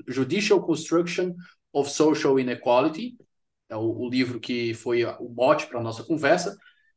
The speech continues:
e aqui eu deixo aberto pra você quiser fazer indicações de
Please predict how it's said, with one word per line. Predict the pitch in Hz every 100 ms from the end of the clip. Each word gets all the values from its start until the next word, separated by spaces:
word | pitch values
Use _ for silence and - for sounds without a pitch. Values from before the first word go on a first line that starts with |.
| -
e |
aqui | 175 202
eu | 208
deixo | 196 196 190
aberto | 185 151 175 -
pra | 151
você | 143 156
quiser | 147 147
fazer | 147 131 139
indicações | 131 131 135 127 - 123 120 117
de | 117 110 107